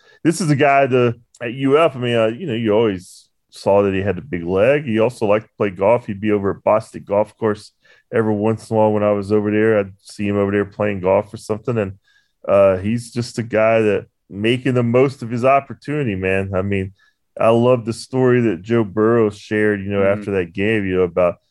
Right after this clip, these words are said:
Speaker 1: the confidence that McPherson had before he went out on the field. And, uh,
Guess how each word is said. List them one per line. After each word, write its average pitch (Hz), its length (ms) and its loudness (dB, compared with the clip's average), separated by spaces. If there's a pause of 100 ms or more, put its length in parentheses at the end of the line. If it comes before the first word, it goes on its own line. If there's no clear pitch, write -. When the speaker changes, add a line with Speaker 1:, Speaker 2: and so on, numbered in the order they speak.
(120)
Speaker 1:
the 92 60 -10
confidence 95 760 -6
that 90 120 -6
McPherson 98 640 -8
had 95 280 -2
before 104 320 -4
he 95 40 0
went 92 200 -2
out 95 120 2
on 87 140 -4
the 87 80 -10
field. 101 500 -4 (480)
And, 98 380 0
uh, 90 340 0